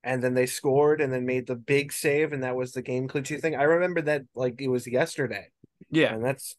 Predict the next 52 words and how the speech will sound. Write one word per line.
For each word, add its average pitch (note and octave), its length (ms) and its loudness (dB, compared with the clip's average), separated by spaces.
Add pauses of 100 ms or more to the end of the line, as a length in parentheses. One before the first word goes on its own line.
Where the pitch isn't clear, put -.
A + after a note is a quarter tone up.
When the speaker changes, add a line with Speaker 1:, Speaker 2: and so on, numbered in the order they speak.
(100)
Speaker 1:
saying G3 300 4
a D3 40 4
lot D3+ 280 4
'cause - 100 -6
I C#3+ 60 2
have E3+ 140 0
the D3 60 -6
memory D3 280 -2
of A#2+ 80 -2
a A#2 60 -2
goldfish. B2 600 -4 (440)
So A#2+ 480 -2 (380)
Speaker 2:
Yeah, A3 120 6
it's, G3 160 4
it's F#3+ 200 4
obviously A#3+ 440 4
it's F3+ 100 0
a D#3 60 4
viable D#3+ 460 4
product, C#3+ 500 4
and B2+ 80 -2
I A#2+ 100 0
think B2+ 220 0
Adam A#2+ 240 2
brings A#2+ 180 0
up A2+ 100 -6
a - 40 -4
good A2+ 180 -4
point A2+ 300 -4
of G#2 120 -4
it G#2 160 -6
being, G#2 320 -8
you G2+ 100 -8
know, F#2+ 280 -8
easy G#2 460 -8
access F#2+ 540 -4
to, F2 240 -4
to - 160 -8
watch. F#2+ 440 -2
So, F#2+ 320 -4 (460)
uh, B2 200 4
we'll D3 140 2
see F3 160 2
how G3 160 6
that F3+ 280 4
rolls F#3 280 6
out. F3 280 4 (100)
Um, A#2 600 2
i-, A#2 400 -2
interested C#3+ 420 -4
to C3 80 0
see C3 500 2